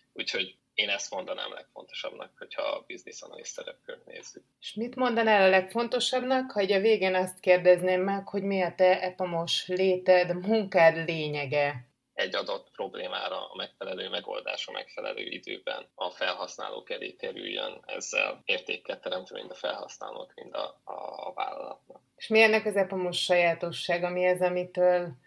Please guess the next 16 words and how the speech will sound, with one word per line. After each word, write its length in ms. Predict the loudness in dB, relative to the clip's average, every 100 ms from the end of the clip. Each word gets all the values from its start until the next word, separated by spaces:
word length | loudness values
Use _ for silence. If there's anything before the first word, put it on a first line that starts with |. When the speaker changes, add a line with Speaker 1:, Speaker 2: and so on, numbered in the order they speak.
| _ _
Speaker 2:
amitől 380 | -2 0 2 2
az 140 | 4
epamos 460 | 0 0 -4 -4 -6
szerinted, 680 | -2 -2 0 -4 -2 -2 -2
amiért 640 | -4 -2 -2 -2 -10 _ _ _ _
te 140 | 0
is 180 | 0 -4
itt 160 | -10 -8
maradsz, 360 | -4 -4 -4
és 120 | -8 -10
itt 140 | -8
dolgozol, 760 | -6 -6 -8 -10 -10 -10 -12 -12
és 140 | -8
ide 160 | -2 -2
akartál 480 | -2 -4 -6 -6 -6
jönni? 400 | -6 -8 -10